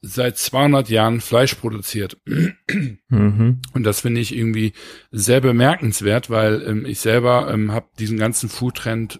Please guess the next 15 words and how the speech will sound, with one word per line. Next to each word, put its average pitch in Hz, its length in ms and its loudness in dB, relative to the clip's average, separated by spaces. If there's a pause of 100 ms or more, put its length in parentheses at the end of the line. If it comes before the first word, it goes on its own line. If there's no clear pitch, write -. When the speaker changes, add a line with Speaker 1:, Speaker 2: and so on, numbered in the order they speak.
Speaker 1:
ähm, 107 340 -4 (360)
ziemlich 127 440 2
früh, 123 460 0 (380)
ähm, 110 560 -2
beobachtet 135 640 0
und 107 120 -6
mitverfolgt. 135 600 -2
Und - 60 -6
ich 104 180 -8
weiß 113 240 2
noch 120 100 -4
sehr, 127 220 0
sehr 123 160 -2
gut, 113 420 0
wo, 113 300 0